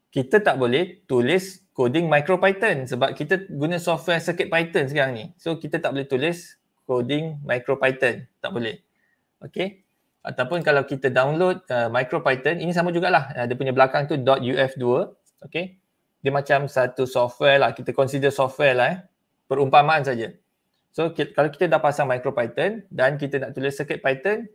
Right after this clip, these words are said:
tak boleh lah. Dia tak support. Dia tak support. Okey? So,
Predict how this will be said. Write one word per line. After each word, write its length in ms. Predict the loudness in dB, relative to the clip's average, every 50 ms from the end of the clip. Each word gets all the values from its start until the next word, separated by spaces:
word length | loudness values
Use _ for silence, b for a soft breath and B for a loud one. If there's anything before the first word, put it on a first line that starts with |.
| _ _ _ -6
tak 180 | -4 -4 -2 -2
boleh 160 | -2 0 0 0
lah. 160 | -2 -2 -4
Dia 160 | -4 -6 -6
tak 160 | -6 -8 -8
support. 480 | -10 -12 -12 -8 -6 -6 -6 -6 -8 _ _ _ _ _ _ _
Dia 80 | -16 -14
tak 160 | -14 -14 -14
support. 400 | -16 -16 -16 -14 -16 -16 -16 _ _ _ _ _ _ _ _ -20
Okey? 320 | -14 -12 -10 -10 -12 -14 _ _ _ _ _ _ _ _ _ _ _ _ _ _ _ _ _ _ _ _ _
So, 480 | -6 0 2 4 4 4 2 0 -6